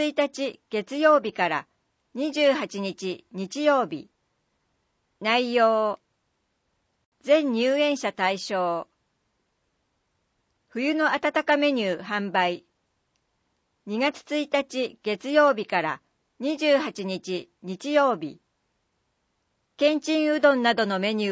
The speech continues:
ーを限定販売。大寒ウィーク、ホット&ハート。二月二日火曜日から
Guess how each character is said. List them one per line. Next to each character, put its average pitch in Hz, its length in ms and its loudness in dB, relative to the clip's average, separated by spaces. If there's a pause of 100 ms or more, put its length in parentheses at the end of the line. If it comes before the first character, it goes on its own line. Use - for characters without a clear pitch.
ー - 20 0
を 156 280 -4
限 262 260 0
定 277 220 6
販 262 300 2
売。 160 320 -2 (1500)
大 269 260 4
寒 294 340 2
ウ - 60 -2
ィ 294 180 -2
ー - 40 -20
ク、 - 300 -6 (520)
ホ 294 160 0
ッ 302 140 -2
ト& 247 120 2
ハ 190 100 6
ー 185 640 -2
ト。 185 240 -2 (1400)
二 208 140 -6
月 294 280 -2
二 285 280 -10
日 240 240 2 (100)
火 233 140 -2
曜 285 260 6
日 220 140 -4
か 175 160 0
ら 143 180 -4